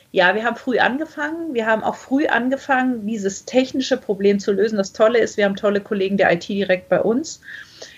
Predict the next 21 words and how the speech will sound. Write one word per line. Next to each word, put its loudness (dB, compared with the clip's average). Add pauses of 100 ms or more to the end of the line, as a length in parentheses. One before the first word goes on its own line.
(160)
Wir 4
haben 4
früh 0
angefangen, 0
die -4
Reporter, 2
ich -8
sag 0
jetzt -4
mal, 2
gut 0
zu -6
verteilen, 2
auch -6
so -6
ein -2
bisschen 0
die 0
Leute 4
zu -6
separieren. -4